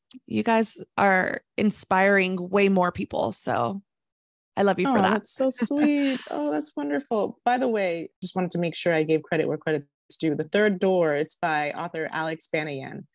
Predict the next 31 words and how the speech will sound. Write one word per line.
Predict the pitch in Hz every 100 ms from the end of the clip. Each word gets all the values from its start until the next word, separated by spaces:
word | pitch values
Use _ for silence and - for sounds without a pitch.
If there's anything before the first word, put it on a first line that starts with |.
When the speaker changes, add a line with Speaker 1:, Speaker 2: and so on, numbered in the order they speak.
| _ _ _ -
Speaker 2:
Um, | 147 131 131
so | 135 147
I |
just | 156 160
wanted | 147
to | -
kinda | 160 143
put | - 131
that | 147
out | 139 139
there. | 147 139 135 135
It's | 139
a | 151
great | 151 143 -
book, | 135 139 _ _ - _
but, | 214 202 151 - - _
uh, | - 160 143 -
really | 196 214 208
appreciate | 196 208 185 - 190 170 170 - - _ _ _ _ _ 180
just | 190 -
the, | 175 156
the | 180 165
kudos. | - 165 156 147 156 - - - - -
Yeah. | 285 226
And, | - 220 -
and, | 220 -
and | 226
also | 254 226
wanna | 202 185 180
put | 190
out | 175 160